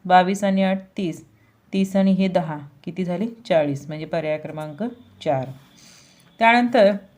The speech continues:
एक संख्या दिली आहे, या संख्येतील अधोरेखित अंकाची स्थानिक किंमत सांगायची आपल्याला.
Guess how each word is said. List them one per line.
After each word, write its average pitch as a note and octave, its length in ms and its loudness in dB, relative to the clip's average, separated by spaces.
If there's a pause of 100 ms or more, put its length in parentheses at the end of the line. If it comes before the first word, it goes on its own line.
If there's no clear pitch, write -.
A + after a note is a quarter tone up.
(540)
एक G#3 180 -4
संख्या G#3+ 360 0
दिली G#3+ 200 2
आहे, A3 100 2
या G#3+ 160 6
संख्येतील G#3+ 540 -2
अधोरेखित G3+ 640 -2
अंकाची G3 460 -2
स्थानिक F#3+ 440 -4
किंमत F#3+ 240 -2
सांगायची F#3 480 -4
आपल्याला. F#3 360 -4